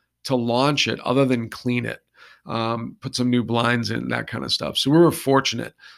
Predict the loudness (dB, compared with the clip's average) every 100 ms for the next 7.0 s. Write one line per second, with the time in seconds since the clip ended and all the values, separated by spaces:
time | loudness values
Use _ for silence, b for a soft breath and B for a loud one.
0 | B -6 -4 0 2 2 0 -6 -6 -2
1 | 2 2 2 2 2 4 4 4 4 0
2 | 0 0 0 0 -2 -2 0 0 0 0
3 | 0 -2 B B 0 2 4 2 0 0
4 | 0 -6 -4 -2 -2 -4 -8 -14 -8 -2
5 | -2 -2 -2 -2 -4 -2 0 0 -4 -8
6 | B B B -6 -2 0 0 -2 -4